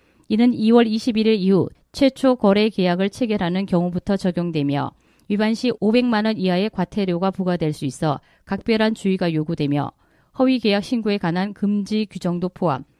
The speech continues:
위반 시 삼천만 원 이하의 과태료가 부과될 수 있습니다. 금천구가 서울 서남권 최초로 중고등학교 신입생에게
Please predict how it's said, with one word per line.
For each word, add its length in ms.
위반 260
시 180
삼천만 640
원 100
이하의 340
과태료가 520
부과될 380
수 120
있습니다. 600
금천구가 640
서울 260
서남권 460
최초로 560
중고등학교 760
신입생에게 840